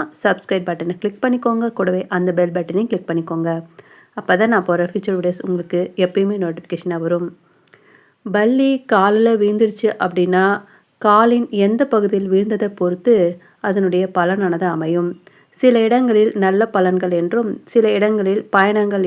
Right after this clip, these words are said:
என்றும், சில இடங்களில் கவலை, துன்பம் என்றும் கருதப்படுது. வலது கால் விரலில் பல்லி விழுந்தால், தீர்க்காயுள், தனலாபம், தானிய லாபம், சுகம், ரத்தின லாபம் போன்ற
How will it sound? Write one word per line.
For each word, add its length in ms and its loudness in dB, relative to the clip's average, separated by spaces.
என்றும், 280 -4
சில 120 2
இடங்களில் 460 0
கவலை, 320 2
துன்பம் 340 -2
என்றும் 320 -6
கருதப்படுது. 600 -2
வலது 340 6
கால் 300 4
விரலில் 420 0
பல்லி 280 4
விழுந்தால், 520 0
தீர்க்காயுள், 840 0
தனலாபம், 680 0
தானிய 320 2
லாபம், 320 -2
சுகம், 340 -2
ரத்தின 460 0
லாபம் 380 -2
போன்ற 320 2